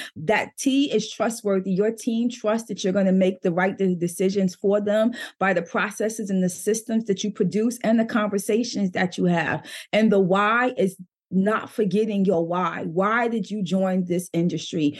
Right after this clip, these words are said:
Why do you show up every day? Why do you believe you are the best for the role and you have the seat that you have? And I formulated it so that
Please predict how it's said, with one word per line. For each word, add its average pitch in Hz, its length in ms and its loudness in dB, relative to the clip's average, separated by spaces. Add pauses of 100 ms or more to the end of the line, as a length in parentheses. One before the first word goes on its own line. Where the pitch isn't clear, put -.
(140)
Why 208 360 2
do 262 120 2
you 208 120 2
show 190 380 2
up 175 240 0
every 180 260 -2
day? 143 400 -2 (120)
Why 208 340 2
do 247 80 0
you 226 240 2
believe 202 420 2
you 196 180 0
are 180 120 0
the - 80 0
best 185 380 -2
for 196 120 0
the 185 140 0
role 180 340 2
and 170 80 -4
you 175 140 0
have 170 180 -4
the 180 80 -4
seat 190 340 -4
that 170 200 -4
you 180 80 0
have? 160 420 -4 (360)
And 185 340 4 (300)
I 220 140 0
formulated 220 760 2
it 185 160 0
so 190 180 0
that 185 360 0